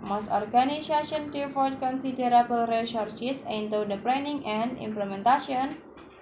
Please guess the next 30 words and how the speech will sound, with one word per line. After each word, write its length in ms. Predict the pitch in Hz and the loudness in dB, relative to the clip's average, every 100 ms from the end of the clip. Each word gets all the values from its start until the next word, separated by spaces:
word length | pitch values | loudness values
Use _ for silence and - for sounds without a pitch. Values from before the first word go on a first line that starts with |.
| - - | -16 4
of 220 | 294 302 | 4 4
their 160 | 277 294 | 2 2
intranet, 640 | - 277 269 262 262 262 | 0 -2 2 4 4 0
as 340 | 262 240 240 247 | 4 4 4 0
it 400 | 202 202 220 254 - | -6 0 0 -2 -6
is 240 | 190 202 - | -6 -4 2
of 220 | 233 247 - | 2 2 2
strategic 560 | 294 294 285 269 262 | 2 2 -2 -2 -2
importance 720 | 233 220 214 208 196 185 214 | -4 -2 0 0 -2 -4 -4
to 600 | 233 247 285 - - 320 302 | -2 -2 -2 -8 -4 -2 0
the 100 | 294 247 | 2 4
organization's 960 | 240 240 214 214 220 202 208 226 247 | 4 2 -2 -2 -2 -2 -2 -4 -4
success. 680 | 220 185 - 196 143 - - - - - - - - - | -6 -8 -2 -2 -2 -6 -18 -20 -20 -20 -20 -20 -20 -4
Some 300 | - 277 285 | 6 6 8
of 200 | 302 294 | 2 4
the 120 | 294 | 0
planning 440 | 294 285 285 285 269 | 2 2 2 -2 2
work 260 | 262 262 | 2 2
input 480 | 254 254 - 247 247 | -2 -6 -4 -4 2
topics, 580 | 233 226 214 214 262 262 | 4 4 4 2 2 0
such 140 | 214 | -4
as 280 | - 262 - | 2 2 2
determining 960 | 208 202 254 277 240 214 196 214 269 - - - - - | -2 2 2 4 0 0 -4 -2 -4 -6 -14 -20 -12 2
the 140 | 294 | 2
purpose 480 | 302 302 302 294 294 | 4 2 4 2 2
and 260 | 277 277 269 | -2 -2 0
goals 260 | 269 269 269 | 0 0 2
of 260 | 240 247 247 | 6 6 6
the 160 | 233 | 2
intranet, 720 | - 202 185 180 180 190 180 | 4 -2 0 0 0 0 -6